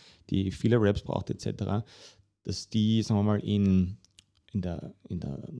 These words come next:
unter anderem normalen Bevölkerung in acht von zehn Fällen das Problem ist. Das heißt, wir bleiben bei unserer Schulter, ich gehe über Kopf, ähm, und denk mir nicht viel dabei und dann tut die Schulter weh und dann beginne ich irgendwelche kleinen Muskeln wie Rotatorenmanschette zu trainieren.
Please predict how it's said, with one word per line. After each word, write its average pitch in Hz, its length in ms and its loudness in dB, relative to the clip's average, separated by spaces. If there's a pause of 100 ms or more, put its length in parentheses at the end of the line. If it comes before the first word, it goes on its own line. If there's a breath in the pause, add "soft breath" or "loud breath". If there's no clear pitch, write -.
(180)
unter 101 180 -2
anderem 95 180 0
normalen 95 380 4
Bevölkerung 110 640 0
in 90 340 0
acht - 260 -8
von 95 240 -2
zehn 98 260 -2
Fällen 87 340 -4
das 85 120 -10
Problem - 420 -10
ist. - 180 -18 (420 loud breath)
Das - 180 -10
heißt, 127 380 0 (160)
wir - 80 -12
bleiben - 200 -6
bei 85 60 -4
unserer 82 220 -8
Schulter, 147 480 2
ich 101 160 -2
gehe 90 140 -6
über 80 140 -6
Kopf, - 380 0 (680 loud breath)
ähm, 104 580 2 (460)
und 101 360 0
denk 117 200 -2
mir 135 60 2
nicht 127 180 0
viel 131 160 2
dabei 131 480 2
und 110 160 -2
dann 104 80 2
tut 98 160 -4
die 104 40 0
Schulter 113 320 0
weh 120 220 0
und 143 80 2
dann 104 100 0
beginne 110 320 2
ich - 220 -4
irgendwelche 101 340 -2
kleinen 98 540 0
Muskeln 117 400 0
wie 101 60 0
Rotatorenmanschette 95 840 -4
zu - 120 -8
trainieren. - 420 -14